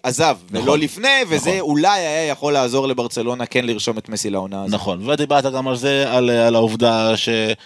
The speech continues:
Speaker 2: שוב, זה המון ספקולציות, שאנריקה לא זימן שחקנים של ריאל, וזימן המון שחקנים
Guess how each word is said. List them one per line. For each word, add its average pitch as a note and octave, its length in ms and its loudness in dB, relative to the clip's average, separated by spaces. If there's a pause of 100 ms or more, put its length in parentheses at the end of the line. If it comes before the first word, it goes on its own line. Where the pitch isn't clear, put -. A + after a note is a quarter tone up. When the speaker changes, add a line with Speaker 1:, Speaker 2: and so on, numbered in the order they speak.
(120)
Speaker 2:
שוב, D#3 240 -4
זה B2 80 2
המון F3 180 2
ספקולציות, G#2+ 840 -2
שאנריקה A#2 500 0
לא A#2 120 4
זימן G#2+ 220 0
שחקנים A2 400 -2
של G#2+ 180 -2
ריאל, A#2 480 0
וזימן G#2+ 340 0
המון A2+ 160 2
שחקנים A2 420 0